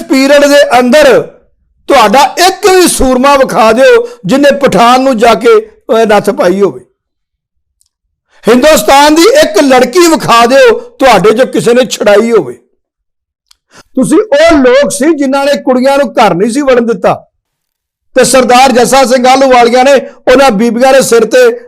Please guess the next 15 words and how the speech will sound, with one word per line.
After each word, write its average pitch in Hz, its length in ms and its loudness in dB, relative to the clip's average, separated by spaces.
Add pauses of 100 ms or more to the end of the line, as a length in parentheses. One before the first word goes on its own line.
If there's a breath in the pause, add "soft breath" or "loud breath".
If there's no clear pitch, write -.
(120)
ਕੱਪੜਾ 247 360 0
ਦੇ 226 180 0
ਕੇ 254 140 0
ਤੇ 254 80 2
ਤੁਹਾਡੇ 226 300 0
ਘਰਾਂ 202 320 0
'ਚ 196 100 -4
ਪਹੁੰਚਾਇਆ 226 480 -2
ਜੇ 254 100 0
ਤੁਸੀਂ 226 240 -6
ਕੁੜੀਆਂ 220 320 -2
ਨੂੰ 220 120 -2
ਬਾਉਂਦੇ 175 320 -2
ਨਹੀਂ 214 120 -10
ਸੀ। - 180 -20